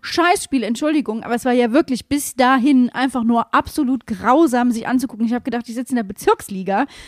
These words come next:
Das war wirklich schrecklich. <laughs> Sorry. Das, also, ich finde, das gehört zur Wahrheit des Spiels dazu. Um dann einfach, nachdem wir ein Abseitstor von Stach vorher hatten,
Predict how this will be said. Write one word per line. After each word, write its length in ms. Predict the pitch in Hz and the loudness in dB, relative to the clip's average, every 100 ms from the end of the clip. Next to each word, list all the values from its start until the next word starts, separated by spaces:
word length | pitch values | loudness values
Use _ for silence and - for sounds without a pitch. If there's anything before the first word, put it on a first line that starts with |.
| - | -10
Das 120 | 220 | 0
war 160 | 254 214 | 2 2
wirklich 400 | 269 294 294 - _ _ _ | 0 -2 -8 -10 _ _ _
schrecklich. 800 | - - 294 349 - 330 294 - | -10 -2 0 0 2 4 4 2
<laughs> 0 | |
Sorry. 440 | 302 320 330 254 220 | 2 4 2 -4 -8
Das, 140 | 240 - - - 247 - _ | -10 -12 -16 -4 -4 -4 _
also, 220 | 254 233 233 466 | 0 2 0 -4
ich 100 | - | 2
finde, 220 | 415 415 | 4 4
das 140 | 320 - | 4 4
gehört 260 | 269 285 | 4 4
zur 120 | 302 | 2
Wahrheit 280 | 247 247 233 | 2 2 0
des 80 | 208 | -4
Spiels 240 | - 240 | -4 -4
dazu. 420 | - 208 - 320 311 - - - | -4 -2 4 4 2 -4 -20 -6
Um 160 | - 240 | 2 4
dann 220 | 226 311 381 - | 6 4 2 0
einfach, 440 | 254 262 269 285 | 2 4 2 2
nachdem 400 | 254 233 254 254 | -2 -2 0 2
wir 300 | 233 220 - | 2 0 -2
ein 160 | 220 - | -2 -2
Abseitstor 500 | 285 381 320 - 233 | -2 -2 -2 -2 -2
von 140 | 220 | -2
Stach 280 | - 269 - | 0 0 0
vorher 340 | 269 196 175 | -2 -2 -2
hatten, 360 | 190 - 247 | -6 2 2